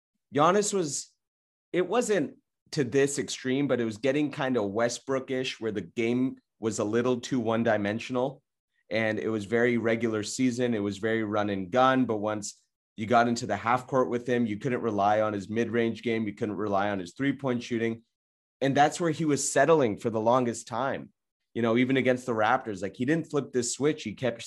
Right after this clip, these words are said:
he ge-, he kept shooting threes. He kept shooting mid-range game. Um, but after game two,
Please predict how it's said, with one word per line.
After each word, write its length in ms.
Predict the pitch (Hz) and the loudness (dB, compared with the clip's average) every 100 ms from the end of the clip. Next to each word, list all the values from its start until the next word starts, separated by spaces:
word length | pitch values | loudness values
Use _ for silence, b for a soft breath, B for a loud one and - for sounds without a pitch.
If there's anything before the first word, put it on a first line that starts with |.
| - | -10
he 140 | 117 | -8
ge-, 200 | 101 143 - _ | -6 -6 -8 _
he 120 | 123 | -4
kept 260 | 151 135 | 0 -2
shooting 460 | - 127 123 127 113 | -2 -2 0 0 0
threes. 400 | 123 117 85 - _ _ | -2 -2 -4 -10 _ _
He 140 | - 110 | -8 -4
kept 260 | 143 127 | -2 -2
shooting 280 | - 131 123 | -2 -2 0
mid-range 520 | 117 113 110 107 - | 0 0 -2 -4 -6
game. 400 | 117 110 92 80 - _ _ _ _ _ _ _ _ | -4 -4 -4 -8 -12 _ _ _ _ _ _ _ _
Um, 480 | 117 120 117 110 - _ _ _ _ _ _ _ _ - | 2 4 2 0 -8 _ _ _ _ _ _ _ _ -8
but 140 | 131 | 0
after 260 | 151 190 220 | 0 2 -2
game 360 | 135 156 156 | 0 0 0
two, 480 | - 147 143 117 87 | -2 -2 -2 -2 -6